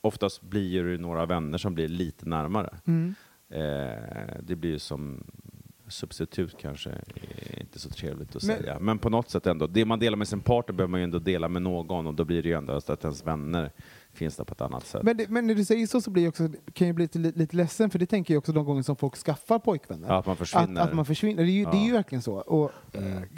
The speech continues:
Speaker 1: Ja.
Speaker 2: att vi är, är vi så jävla enkla.
Speaker 1: Men det är ju också väldigt igenkännbart. Jag känner man får hålla sig ganska ödmjuk till det.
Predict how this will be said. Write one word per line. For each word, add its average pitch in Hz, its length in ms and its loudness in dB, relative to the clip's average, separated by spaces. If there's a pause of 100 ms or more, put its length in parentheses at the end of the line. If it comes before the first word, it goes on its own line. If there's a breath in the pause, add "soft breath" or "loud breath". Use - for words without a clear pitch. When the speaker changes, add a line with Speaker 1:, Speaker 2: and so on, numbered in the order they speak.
Speaker 1:
Ja. 78 280 0
Speaker 2:
att - 180 -2
vi 185 380 2
är, 220 80 4 (320)
är 165 60 2
vi 180 80 2
så 185 120 2
jävla 165 320 2 (340)
enkla. 175 320 4
Speaker 1:
Men 131 140 6
det - 60 4
är 131 40 6
ju 135 60 4
också 139 220 0
väldigt 117 280 2
igenkännbart. 101 840 2
Jag 87 120 0
känner 98 240 0
man 92 140 0
får 85 200 -4
hålla 90 180 2
sig 82 120 0
ganska 78 260 2
ödmjuk 80 380 0
till 82 140 -2
det. 62 160 -4